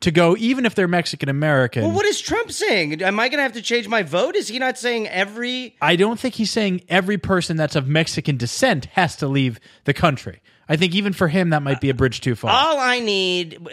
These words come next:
Speaker 2: first of all, it's a wall. All I need is to get all the good Mexican cooks out of the country. I don't care if they stay. I mean, ac-,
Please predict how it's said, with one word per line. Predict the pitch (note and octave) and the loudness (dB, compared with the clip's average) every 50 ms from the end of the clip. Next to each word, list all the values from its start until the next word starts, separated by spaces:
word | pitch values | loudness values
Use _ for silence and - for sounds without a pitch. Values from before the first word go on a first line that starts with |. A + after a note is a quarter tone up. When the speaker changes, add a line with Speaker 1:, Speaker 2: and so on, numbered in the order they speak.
| E3 D3+ | -8 -6
Speaker 2:
first | - A3+ G#3+ | -4 -6 -4
of | F#3+ | -4
all, | A#3+ A#3 | -6 -4
it's | - G3 | -4 -4
a | |
wall. | E3 D3 D3 C3+ A#2 G#2+ G2+ G2 A2+ A#2 _ _ _ _ _ _ _ | -4 -4 -4 -4 -4 -6 -6 -8 -12 -14 _ _ _ _ _ _ _
All | F3 F#3+ A3 B3 C#4+ C#4+ B3+ | 0 2 4 4 2 2 0
I | G3 G#3 G3+ G3+ G3+ | 0 0 0 0 0
need | F#3+ F#3 F3 E3 D#3 D3+ D3+ D3 C#3+ C#3+ C3+ | 0 0 0 0 2 0 0 0 0 -2 -4
is | D#3+ - - E3+ E3 D3+ - - | -6 -4 -2 -2 -2 -2 -4 -8
to | - - G#3 F3 | -6 -4 -4 -4
get | C#3+ A#2+ G#2+ D3 F3 F3 F3 F3+ F3+ - - _ _ _ _ _ _ _ _ _ _ _ _ _ _ _ _ _ _ _ _ _ _ | -6 -6 -2 0 0 2 2 0 0 -2 -8 _ _ _ _ _ _ _ _ _ _ _ _ _ _ _ _ _ _ _ _ _ _
all | D3+ F3 F#3+ G#3 | 2 2 4 4
the | F#3+ F#3 F3+ | 2 0 -2
good | C#3 A2 D3 F#3 G3 F#3 D3 B2+ | -2 0 2 2 2 2 -2 -4
Mexican | D3 E3 E3+ E3+ - - D3+ - D#3+ D3 B2+ | -2 0 0 0 -2 -8 -10 -8 -10 -10 -10
cooks | - - - F3+ F3+ F3+ - | -10 -2 -2 -2 -2 -2 -6
out | - A#2+ A2 | -6 -6 -6
of | G#2+ | -8
the | G#2+ | -12
country. | - - B2+ A#2+ A#2 - B2+ C3 | -12 -8 -8 -8 -6 -6 -4 0
I | C#3+ F#3 A#3 | 2 4 4
don't | C4 A3+ E3 | 2 2 -2
care | - - G3+ G3 F#3 D#3 C#3+ | -2 -2 0 2 2 0 -2
if | C#3 - - | -4 -8 -8
they | C3+ C3+ C3 | -6 -6 -6
stay. | A2 - - - D3+ D#3+ E3 D3 A2+ G#2+ G#2+ G#2 G#2+ | -6 -8 -10 -4 -2 -2 -2 -2 -2 -6 -8 -8 -8
I | A#2+ | -6
mean, | C3 C#3 C3 C3+ | -4 -4 -4 -4
ac-, | B2+ D3 D#3+ D#3 | -2 -4 -4 -4